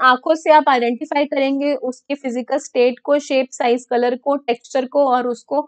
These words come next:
उसके according बड़े छोटे के हिसाब से उसको निकाल दी-,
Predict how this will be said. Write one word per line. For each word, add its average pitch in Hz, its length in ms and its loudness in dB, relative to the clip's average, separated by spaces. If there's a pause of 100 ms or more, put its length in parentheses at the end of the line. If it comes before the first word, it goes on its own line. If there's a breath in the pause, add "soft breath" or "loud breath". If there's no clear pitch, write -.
(280 soft breath)
उसके 285 340 2
according 254 440 0
बड़े 262 240 0
छोटे 247 400 -2
के 277 100 -8
हिसाब 247 380 -4
से 247 140 -4
उसको 233 240 -2
निकाल 196 380 -4
दी-, 185 200 -12